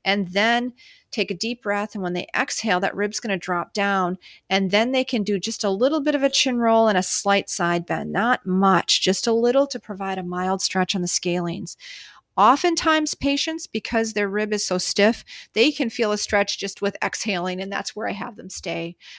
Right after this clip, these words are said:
But I'll have them do that typically twice a day. The, um, the posterior shoulder stretches, I'd like them to do that twice a day. And then the wall slides is the biggie. I want them to do that more frequently so that they can start to,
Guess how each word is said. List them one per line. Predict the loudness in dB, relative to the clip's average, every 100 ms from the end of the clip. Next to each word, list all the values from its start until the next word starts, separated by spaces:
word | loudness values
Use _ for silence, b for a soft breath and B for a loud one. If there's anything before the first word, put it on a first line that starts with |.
| _
But | 0
I'll | 0
have | 2 0 2
them | 0 0
do | -4 -2
that | -4 -4
typically | -6 -6 -2 -2
twice | -2 -4 -4 -4
a |
day. | 0 2 4 2 -2 B B B B _
The, | 2 4 2 -2 -2
um, | -2 -2 -4 -10 -16 _ _ -10
the | -6 -2
posterior | 0 0 0 -2
shoulder | 0 0 0 0
stretches, | -2 0 0 0 -2
I'd | -2
like | -4 -8 -8
them | -10
to | -10
do | -6 -6 -6 _ _
that | -6 -6
twice | -4 -2 -2
a | 0
day. | 2 2 0
And | -2 -2
then | -2 -2 B B -2
the | 0
wall | 4 4 4
slides | 2 0 0 -2
is | -6
the | -4
biggie. | -4 -4 -4 -4
I |
want | -4 -4 -4
them | -6
to | -6
do | -6
that | -6
more | -6 -8
frequently | -4 -4 -4 -6 -6 -4
so | -4 -2
that | -2
they | -2
can | -2 -4
start | -4 0 0 0
to, | -2 -2